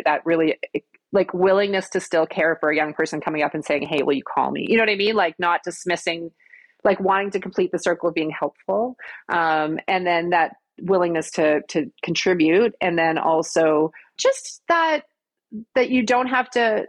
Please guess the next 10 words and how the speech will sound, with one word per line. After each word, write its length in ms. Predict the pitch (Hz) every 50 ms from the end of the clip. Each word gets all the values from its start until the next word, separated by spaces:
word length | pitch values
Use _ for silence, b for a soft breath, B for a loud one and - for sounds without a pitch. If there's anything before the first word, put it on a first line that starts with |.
| - -
have 260 | - - 202 202 220
a 40 | 220
specific 480 | - - 214 208 - 202 - 202 202
set 340 | - - - 180 175 - - -
of 120 | 185 175
credentials 560 | - - 190 180 170 185 196 - 196 180 180
to 160 | - - 170 - _ _ _
change 500 | - - 190 156 160 175 165 - - - _ _
the 80 | - 170
world. 460 | 160 185 240 269 233 - - -